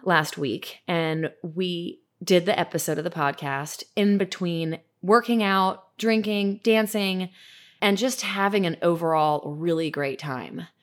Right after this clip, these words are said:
I had such an amazing week with my mom. We were there for four nights. We stayed at the beaches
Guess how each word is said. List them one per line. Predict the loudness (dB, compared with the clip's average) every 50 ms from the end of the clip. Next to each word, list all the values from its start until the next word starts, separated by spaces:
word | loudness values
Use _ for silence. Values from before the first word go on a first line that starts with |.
| _ _ 0
I | 2 4 4
had | 4 2 0 0 0 0 -2 -2 -4 -8
such | -6 -6 -4 -2 0 0 0 0 -2 -4 -4
an | -2 -2
amazing | 0 0 0 0 0 0 -2 -2 -4 -4 -4 -6 -6 -8 -8 -12 _ -20 -20 -20 -20 -20 _ _ _
week | -10 -4 -2 -2 -2 -2 0 2
with | 2 2 2
my | 2 -2 0
mom. | 2 2 2 2 2 0 0
We | 0 2
were | 2 2
there | 2 2 0
for | 0 -2 -4
four | -2 -2 0 0 0 0
nights. | 0 0 0 0 -2 -4 -8 -6 -4
We | -4 -4
stayed | -2 -2 -4 -4
at | -4 -6
the | -6
beaches | -2 -2 -2 -2 -2 -2 -4 -2 -2 -4 -4 -4 -6